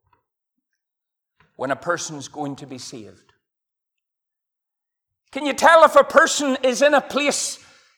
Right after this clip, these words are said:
to be saved? Well, the answer is yes.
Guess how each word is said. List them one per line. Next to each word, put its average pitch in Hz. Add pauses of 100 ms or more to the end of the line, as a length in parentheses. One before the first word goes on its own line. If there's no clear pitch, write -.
(160)
to 269
be 311
saved? 175 (2250)
Well, -
the 254
answer 220
is 170
yes. -